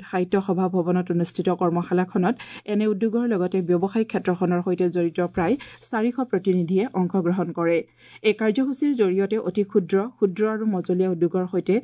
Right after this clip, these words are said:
জড়িতসকলক তেওঁলোকৰ ব্যৱসায়ৰ পৰা সৰ্বোচ্চ লাভ কিদৰে কৰিব পাৰি, সামগ্ৰীৰ বিপণন আৰু বিক্ৰীৰ বাবে চৰকাৰে কেনেধৰণৰ নতুন ব্যৱস্থা গ্ৰহণ কৰিছে আৰু নিজৰ উদ্যোগটোক কেনেদৰে অধিক উন্নত কৰিব পাৰি আদি দিশবোৰৰ বিষয়ে সমল ব্যক্তিসকলে অৱগত কৰে।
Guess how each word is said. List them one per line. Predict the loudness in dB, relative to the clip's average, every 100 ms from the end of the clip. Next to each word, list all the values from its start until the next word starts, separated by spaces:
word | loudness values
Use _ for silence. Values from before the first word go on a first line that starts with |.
| -4 -20 -12 -2
জড়িতসকলক | -2 -2 -4 -6 0 0 0 0
তেওঁলোকৰ | 0 2 0 0
ব্যৱসায়ৰ | 0 0 0 0 0
পৰা | 0 -2
সৰ্বোচ্চ | -2 0 0 0 0 2
লাভ | -2 -8 _ -4
কিদৰে | 0 2 0 0
কৰিব | 0 0 0 0
পাৰি, | 0 0 -2 -20 -18 -4
সামগ্ৰীৰ | -2 0 -2 -2 -4
বিপণন | -4 0 0 2
আৰু | 0 0
বিক্ৰীৰ | -2 0 0
বাবে | 0 -2 0
চৰকাৰে | -2 0 -2 0
কেনেধৰণৰ | 0 2 2 2 2 0
নতুন | 0 0 0
ব্যৱস্থা | -2 -4 -4 -2
গ্ৰহণ | 0 0 2
কৰিছে | 0 2 0 0 -4 -18 -4
আৰু | -2 0
নিজৰ | 0 0 0
উদ্যোগটোক | -4 -6 -8 -2
কেনেদৰে | 0 2 2 0 0
অধিক | -2 0 0
উন্নত | 0 0 -2
কৰিব | -2 0 -2 0
পাৰি | 0 0 -2 -12 -2
আদি | 0 2
দিশবোৰৰ | 0 -2 -2 -2 -4
বিষয়ে | -2 -2 0
সমল | 0 0 0
ব্যক্তিসকলে | -4 0 -2 0 -2 0
অৱগত | 0 2 2 -2 0
কৰে। | 0